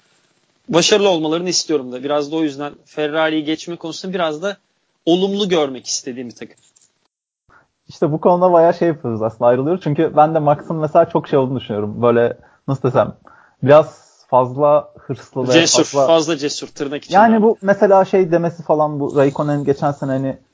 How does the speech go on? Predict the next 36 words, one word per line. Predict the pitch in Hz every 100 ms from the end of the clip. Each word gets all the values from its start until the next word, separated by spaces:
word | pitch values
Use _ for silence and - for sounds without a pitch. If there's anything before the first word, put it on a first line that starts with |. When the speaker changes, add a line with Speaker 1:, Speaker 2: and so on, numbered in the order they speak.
| _ _ _
Speaker 2:
Amerika | 131 156 180 190 143 - _
Grand | - 131 127
Prix'sinde | - 113 123 110
miydi? | 107 104 107 131 _ _ _
Başka | 127 - 156
bir | 151
Grand | 117 107
Prix'deydi | 113 110
galiba. | 107 104 107
Hani | 139 147 - _ _
beni | 147 156 156
bekleyebilirdi, | 151 170 160 147 160 139 120 117 _ -
niye | 143 151
beklemedi | 147 143 143 143
tarzı | 143 143 139 151 143
lafları | 139 135 143 147
falan | 147 143
var | 165 127
ya. | 110 117
Bunlar | 117 131 175 180
bana | 180 185
çok | 185 - - _ _
antipatik | 139 147 160 160 -
Speaker 1:
Hiç, | 123
Speaker 2:
geliyor | 110 107
yani. | - 110 113
Speaker 1:
hiç, | 127 - 131
Speaker 2:
Hatırlıyor | - -
Speaker 1:
hiç |
Speaker 2:
musun? | 269 147
Speaker 1:
hatırlamıyorum | 120 170 202 214
ama | 170
de-, | 180 -
hatırlamıyorum | - 143 214 233 226
ama | 226
demiştir. | 190 190 - -